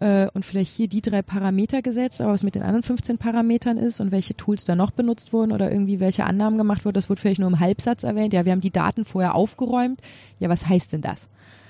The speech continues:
So, und das ist genau das Problem. Leute kürzen es raus und es gibt halt manche, die sagen, okay, wir erzwingen, dass jetzt der Code in allen Schritten und die Daten eben mitgeliefert werden, damit das andere zumindest eben machen können.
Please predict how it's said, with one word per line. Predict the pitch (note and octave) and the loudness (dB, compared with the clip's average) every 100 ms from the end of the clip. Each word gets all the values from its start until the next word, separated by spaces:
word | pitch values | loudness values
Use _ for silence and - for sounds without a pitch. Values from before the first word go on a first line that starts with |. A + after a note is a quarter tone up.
| - - - - | -20 -20 -20 -4
So, | F#3 F3 | 0 0
und | - | 0
das | F#3 | 0
ist | G#3+ | 0
genau | G#3 F#3+ | 0 0
das | F#3+ | -2
Problem. | G3+ F#3 B3+ A#3+ | -2 0 2 2
Leute | G3+ - | 0 -2
kürzen | - G3+ - F3 | -4 -6 -4 -6
es | - | -4
raus | G3+ A#3+ C#4 | 0 0 0
und | A3 | -2
es | - | -6
gibt | - | -4
halt | G#3 F#3 | -4 -2
manche, | F#3 - G3 | -2 -4 -6
die | G3 | -2
sagen, | G3 F#3 | -2 -2
okay, | F#3 - F3+ | -2 0 0
wir | F3 F#3 | 0 -4
erzwingen, | - - G#3+ A#3 | -4 -2 0 2
dass | G3+ | 0
jetzt | G3+ F#3 F#3 | -2 -4 -6
der | |
Code | - G#3+ B3 - _ _ - | -2 0 0 0 _ _ -6
in | G3 | -2
allen | - A3+ | 0 0
Schritten | - A3 G#3+ | -2 -4 -4
und | G3+ A3 | -4 -2
die | A3 | 0
Daten | F3 G#3 G#3 | 0 -2 -2
eben | G#3 G3 | 0 0
mitgeliefert | - B3 A#3+ B3+ G#3 G3+ | 0 0 -2 -2 -2 -2
werden, | G3+ G3+ | -2 0
damit | F#3 G3 | 0 0
das | G3+ - | -2 -2
andere | F3 F#3 F#3 F#3 | -2 0 0 -2
zumindest | - F#3+ F#3 - F#3 - - - | -2 0 0 -2 -6 -10 -12 -2
eben | F3+ E3+ F3 | 0 0 0
machen | F3 - F3+ | 0 0 -6
können. | - | -6